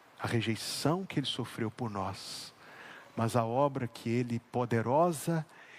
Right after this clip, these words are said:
e misericordiosamente faz de transformação na nossa vida.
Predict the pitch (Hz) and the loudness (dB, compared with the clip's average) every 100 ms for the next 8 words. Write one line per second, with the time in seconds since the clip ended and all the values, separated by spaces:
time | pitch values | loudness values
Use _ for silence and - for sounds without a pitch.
0 | - 139 131 143 117 135 127 - 143 123 | 2 4 6 2 6 4 4 -2 -2 -2
1 | 117 120 117 160 151 131 107 123 127 120 | -2 -2 4 4 4 -2 0 -4 -4 -10
2 | - 117 110 98 - - - - - - | -6 -2 -2 -4 -10 -14 -14 -16 -20 -20
3 | - - 117 - 135 170 196 - - 147 | -10 -4 -4 0 4 4 0 -8 -10 -8
4 | 131 123 - - - 123 131 123 - - | -4 -6 -6 -10 -2 0 0 -10 -16 -18
5 | - - 117 110 107 - 110 95 120 107 | -20 -2 -2 0 -4 -4 -6 -6 -10 -12
6 | - 98 | -10 -10